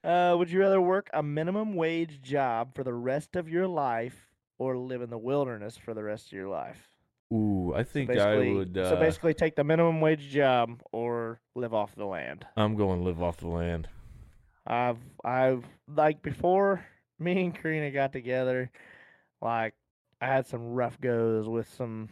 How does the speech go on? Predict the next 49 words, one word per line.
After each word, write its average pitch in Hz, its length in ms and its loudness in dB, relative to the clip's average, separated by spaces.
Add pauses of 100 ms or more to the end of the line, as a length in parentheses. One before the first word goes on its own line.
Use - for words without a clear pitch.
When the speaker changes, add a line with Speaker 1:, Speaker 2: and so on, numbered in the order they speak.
Speaker 1:
some 120 240 -12
relationships, 113 920 -6
and 113 80 -8
I 113 100 -2
was 110 140 -4
to - 100 -16
the - 100 -18
point 107 380 -6
where 107 100 -2
I'm 107 160 -4
just 107 180 -8
like, 104 300 -4 (320)
<laughs> - 300 -14
"I'm 262 100 2 (420)
about 127 180 2
to - 80 -2 (100)
pack 143 320 -2
up, 123 380 2 (420)
move 127 300 2
to 127 100 4
Alaska, 107 800 0 (400)
and 113 140 -4
live 113 180 -4
off 101 200 0
the 113 100 -16
fucking 101 440 -8
land." 78 380 -8
Just - 180 -10
Speaker 2:
Yep. 82 280 -6
'Cause - 20 -20 (960)
Speaker 1:
completely 131 360 0
Speaker 2:
here's, 127 180 6
Speaker 1:
off 156 120 6
Speaker 2:
here's 202 140 4
Speaker 1:
the 180 60 0
Speaker 2:
where 147 100 4
my 123 140 4
Speaker 1:
grid. 107 120 4
Speaker 2:
brain 104 240 2
is 92 160 0
on 92 220 -2
that. 85 260 -4 (880)
If 113 160 -4
I 139 140 2
can 160 240 -2
live 123 220 2
off 104 240 2
the 87 120 -4
land, 87 520 -4